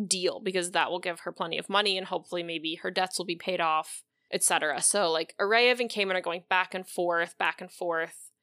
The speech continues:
It feels really, like, quite a gamble, and then all of a sudden Vin is like, "All right, it's time," reaches out and uses her luck, and then immediately Areyev's like, "Okay, you've convinced me.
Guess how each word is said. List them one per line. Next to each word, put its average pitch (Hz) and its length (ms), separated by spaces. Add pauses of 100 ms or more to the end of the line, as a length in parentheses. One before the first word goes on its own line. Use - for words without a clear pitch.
(320)
It 208 140
feels 196 340
really, 185 240
like, 175 200
quite 185 240
a 170 40
gamble, 170 480
and 170 120
then 170 100
all 175 240
of 180 80
a 185 60
sudden 175 400
Vin 170 180
is 170 80
like, 165 200
"All 170 100
right, 175 220 (520)
it's 202 240
time," 180 720 (280)
reaches 208 300
out 185 140
and 185 100
uses 180 260
her 190 120
luck, 175 380 (500)
and 196 120
then 196 140
immediately 180 480
Areyev's 175 460
like, 175 320 (640)
"Okay, 285 260
you've 208 200
convinced 247 500
me. 175 260